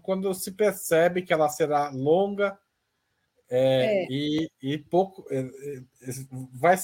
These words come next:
Speaker 1: que vai demorar pra se resolver de um
Speaker 2: É.
Speaker 1: lado e do outro, da guerrilha e da família?
Speaker 2: É, uma cartada que eu acho que foi bastante importante do lado da guerrilha foi, é, uma entrevista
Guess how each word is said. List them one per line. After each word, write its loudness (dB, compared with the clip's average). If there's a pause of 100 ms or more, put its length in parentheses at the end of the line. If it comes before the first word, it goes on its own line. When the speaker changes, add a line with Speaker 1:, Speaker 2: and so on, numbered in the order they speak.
(220)
Speaker 1:
que -4
vai 4
demorar 6
pra -6
se -8
resolver 0
de -2
um 4
Speaker 2:
É. 6
Speaker 1:
lado 4
e -6
do 0
outro, 6 (260)
da 4
guerrilha 0
e 0
da 4
família? -2 (480)
Speaker 2:
É, 0
uma 6
cartada 2
que -6
eu 0
acho -2
que -8
foi -6
bastante 0 (400)
importante 0
do -2
lado 2
da 0
guerrilha 0 (1400)
foi, 6
é, 0
uma 4
entrevista 4